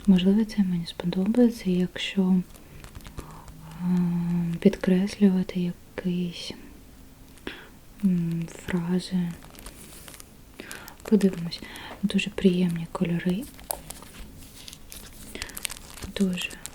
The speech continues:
такі кори-, коричневі, фіолетові, сині. Клас.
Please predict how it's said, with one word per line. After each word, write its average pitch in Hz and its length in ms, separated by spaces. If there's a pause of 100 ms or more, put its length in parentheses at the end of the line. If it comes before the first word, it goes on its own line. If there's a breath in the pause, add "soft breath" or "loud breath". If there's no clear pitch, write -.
(120)
такі - 340 (640)
кори-, 190 460
коричневі, 208 800 (840)
фіолетові, 190 960
сині. 196 480 (1500 loud breath)
Клас. 190 400